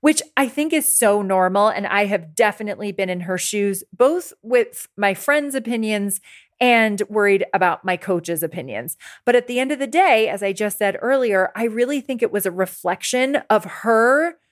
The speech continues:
seeing things that I was seeing, and she would tell me them. And I'm like, "Yeah, that's not good. That's kind of bullshit." But then when I would reflect back to her, "This isn't okay,"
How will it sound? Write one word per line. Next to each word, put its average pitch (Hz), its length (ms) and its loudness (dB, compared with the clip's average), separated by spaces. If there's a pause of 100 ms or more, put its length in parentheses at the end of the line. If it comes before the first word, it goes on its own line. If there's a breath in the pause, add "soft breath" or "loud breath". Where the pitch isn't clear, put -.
(380)
seeing 277 560 0
things 220 560 0 (120)
that 196 260 4
I 202 220 4
was 233 260 0
seeing, 190 540 -4 (240)
and 226 180 2
she 247 160 -2
would 214 220 0
tell 320 340 0
me 226 160 -2
them. 180 320 0
And 196 160 -2
I'm 196 140 2
like, 208 240 0
"Yeah, 359 120 4
that's 277 300 0
not 339 180 -2
good. 294 160 2
That's 214 160 -2
kind 233 200 -4
of 214 100 -6
bullshit." 311 460 2
But 208 100 -4
then 233 140 0
when 247 100 0
I 220 80 0
would 202 140 -4
reflect 202 440 0
back 311 260 0
to 247 100 0
her, 202 160 2
"This 196 200 -2
isn't 196 220 -2
okay," 196 460 2